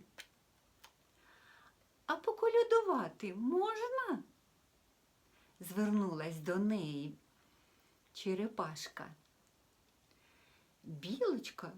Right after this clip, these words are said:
дуже здивувалася. «Та хіба?» А потім, подивившись на щасливу черепаху,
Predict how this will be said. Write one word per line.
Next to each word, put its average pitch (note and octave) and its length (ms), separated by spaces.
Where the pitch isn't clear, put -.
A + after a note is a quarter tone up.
дуже A#3 640
здивувалася. E3 1080
«Та C#4+ 120
хіба?» D4+ 1120
А G#3 180
потім, C#4+ 520
подивившись B3+ 1200
на G3 200
щасливу D4 880
черепаху, F#3+ 1120